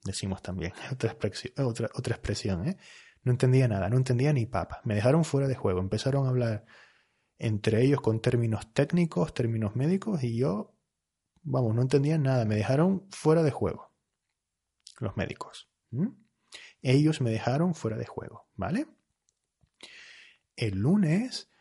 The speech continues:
vuelvo al trabajo, <clears throat> perdón, el lunes vuelvo al trabajo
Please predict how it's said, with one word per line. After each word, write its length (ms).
vuelvo 300
al 100
trabajo, 800
<clears throat> 380
perdón, 380
el 240
lunes 360
vuelvo 360
al 100
trabajo 640